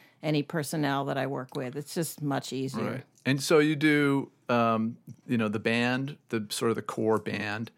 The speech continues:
Speaker 2: the dance band,
Speaker 1: Mm-hmm.
Speaker 2: but you also have the, a big, the big band that happens
Speaker 1: Yes.
Speaker 2: sometimes.
Speaker 1: Yeah,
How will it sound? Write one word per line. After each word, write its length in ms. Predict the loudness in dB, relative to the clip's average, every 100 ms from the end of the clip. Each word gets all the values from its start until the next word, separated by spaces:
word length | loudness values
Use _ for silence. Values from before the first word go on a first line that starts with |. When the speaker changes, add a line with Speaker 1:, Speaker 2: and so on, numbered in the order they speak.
| _ _
Speaker 2:
the 80 | -4
dance 340 | -2 -2 -4
band, 360 | -6 -6 -6 -2
Speaker 1:
Mm-hmm. 180 | 0 4
Speaker 2:
but 80 | 6
you 100 | 6
also 240 | 4 4
have 240 | 4 4 4
the, 380 | 2 2 0 -4 _ -4
a 80 |
big, 300 | 2 2 2 -4
the 180 | -4 2
big 300 | 4 2 0
band 440 | -4 -2 -4 -6 -6
that 120 | -2
happens 320 | 4 4 4 0
Speaker 1:
Yes. 40 |
Speaker 2:
sometimes. 600 | 2 0 -2 -2 -2 2
Speaker 1:
Yeah, 300 | 4 4